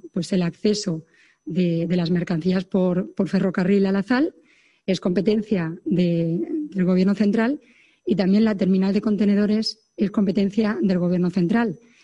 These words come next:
También sepes, la Sociedad Estatal de, del Suelo, también es un organismo del Gobierno central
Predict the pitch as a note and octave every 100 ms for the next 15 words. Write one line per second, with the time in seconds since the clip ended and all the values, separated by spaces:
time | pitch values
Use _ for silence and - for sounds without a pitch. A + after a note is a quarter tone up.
0 | _ _ _ G3+ F3+ G3+ G#3 G#3+ - -
1 | A3+ A3+ A3+ A#3 A#3 - G#3 F3+ - F3
2 | G3 F#3 F#3 - G3+ G3+ G3 F#3+ F#3+ F#3+
3 | _ _ - G3+ G3 - A3+ A#3 B3 -
4 | F3 E3+ F#3+ F#3+ A3 E4+ F#3 G#3 G3 F#3+
5 | F#3+ G3+ G3 F3 E3+ F3+ F#3 F#3+ G3+ G#3
6 | A3